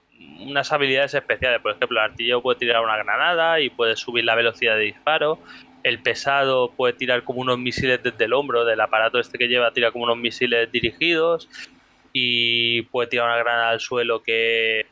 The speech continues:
tira para atrás a lo que tiene cerca. Después hay el técnico, que pone una torreta. ¿Y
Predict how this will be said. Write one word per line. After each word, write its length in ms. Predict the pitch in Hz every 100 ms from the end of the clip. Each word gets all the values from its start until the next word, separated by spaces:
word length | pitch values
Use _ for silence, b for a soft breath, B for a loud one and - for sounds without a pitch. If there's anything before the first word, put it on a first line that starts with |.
| _ -
tira 200 | 131 127
para 160 | 127 123
atrás 340 | 127 120 -
a 40 |
lo 120 | 123 117
que 80 | 120
tiene 180 | 120 120 165
cerca. 400 | 165 - 180 190 b b _ -
Después 340 | 117 147 127
hay 100 | 127
el 160 | 120 117
técnico, 480 | 180 185 165 180
que 140 | 180 120
pone 200 | 123 120
una 200 | 123 120
torreta. 500 | 120 139 165 170 208 _ _
¿Y 220 | - -